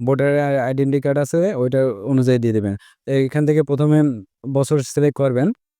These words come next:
তো সালটা সিলেক্ট করবেন, এরপর হচ্ছে মাস সিলেক্ট করবেন এবং এরপর হচ্ছে তারিখ, দিন। তো, আ, বছর,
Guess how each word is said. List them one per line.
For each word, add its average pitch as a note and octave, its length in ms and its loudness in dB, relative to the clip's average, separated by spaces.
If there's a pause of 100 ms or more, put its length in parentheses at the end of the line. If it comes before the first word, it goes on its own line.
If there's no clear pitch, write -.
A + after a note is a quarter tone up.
(1200)
তো C3+ 100 -2
সালটা C#3+ 300 -2
সিলেক্ট D3 300 2
করবেন, D3+ 320 2
এরপর C3+ 320 -2
হচ্ছে D#3 340 0 (300)
মাস C3 260 0
সিলেক্ট D3 340 0
করবেন F#3 260 0
এবং C3+ 200 0 (260)
এরপর C3 320 0
হচ্ছে C3 220 0
তারিখ, G2+ 300 -2 (460)
দিন। A#2 240 2 (460)
তো, C3+ 160 2
আ, B2 340 -2
বছর, C#3 420 0